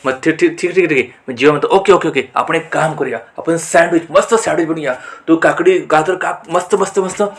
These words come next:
मी काहीतरी करतो." आणि मग दोघं कापायला लागतात, काकडी वगैरे कापतात. मग शेवटी येते ब्रेडची बारी. ब्रेड कुठे आहे? दोघांना ब्रेड सापडत नाही. त्यावेळेस नंदिनी पाणी घ्यायच्या बाहेर आतमध्ये येते.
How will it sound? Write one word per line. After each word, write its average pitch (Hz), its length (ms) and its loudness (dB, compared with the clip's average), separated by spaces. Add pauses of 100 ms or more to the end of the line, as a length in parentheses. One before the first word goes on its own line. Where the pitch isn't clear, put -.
(260)
मी 190 460 0 (140)
काहीतरी 175 200 2
करतो." 190 420 2 (220)
आणि 147 140 -2
मग 151 80 -4
दोघं 151 300 2 (400)
कापायला 165 340 2
लागतात, 160 220 -2 (180)
काकडी 165 280 2
वगैरे 165 180 4
कापतात. 160 340 0 (480)
मग 147 160 -2
शेवटी 143 340 0
येते 147 200 2
ब्रेडची 165 400 2
बारी. 156 240 2 (560)
ब्रेड 170 340 2
कुठे 247 220 -4
आहे? - 240 -6
दोघांना 156 280 2
ब्रेड 240 140 4
सापडत 226 260 0 (100)
नाही. 226 60 -4 (320)
त्यावेळेस 151 240 0
नंदिनी 135 300 -4
पाणी 147 240 0
घ्यायच्या 139 240 -2
बाहेर 139 180 -2
आतमध्ये 131 360 -2
येते. - 260 -8